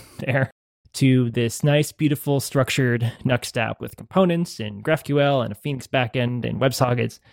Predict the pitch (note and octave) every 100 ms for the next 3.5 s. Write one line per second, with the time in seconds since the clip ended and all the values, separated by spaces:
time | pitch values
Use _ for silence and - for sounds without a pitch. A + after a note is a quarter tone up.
0 | _ - _ - C#3 C3+ B2 C3 - B2+
1 | - - _ D#3+ D#3 D3+ D3 C3+ - _
2 | _ A#2 A2 - - - _ _ _ _
3 | C3+ C3+ B2+ B2 -